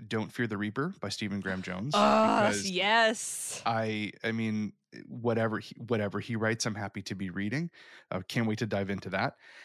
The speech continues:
Speaker 1: And I'm also reading, uh, a book called Deep Sniff, A History of Poppers and Queer Futures by Adam
Speaker 2: Oh my
Speaker 1: Smith.
Speaker 2: God.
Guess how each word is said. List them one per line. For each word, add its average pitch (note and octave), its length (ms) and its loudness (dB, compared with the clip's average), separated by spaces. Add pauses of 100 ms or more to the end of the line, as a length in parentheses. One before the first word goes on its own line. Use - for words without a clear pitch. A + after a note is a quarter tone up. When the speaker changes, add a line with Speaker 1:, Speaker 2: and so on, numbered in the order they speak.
(160)
Speaker 1:
And B2 320 4
I'm A#2 160 2
also C#3+ 240 2
reading, C3 640 0
uh, G#2+ 280 2
a - 60 -2
book A2 220 -4
called G2+ 440 -4
Deep C#3 300 -4
Sniff, - 560 -2
A - 60 -4
History B2+ 400 -2
of B2 160 -6
Poppers A2+ 500 0
and G#2 180 -6
Queer A2 360 0
Futures - 760 -8
by - 140 0
Adam G3+ 220 4
Speaker 2:
Oh D#4 100 8
my F4+ 160 6
Speaker 1:
Smith. F#3+ 240 -2
Speaker 2:
God. G#3 760 2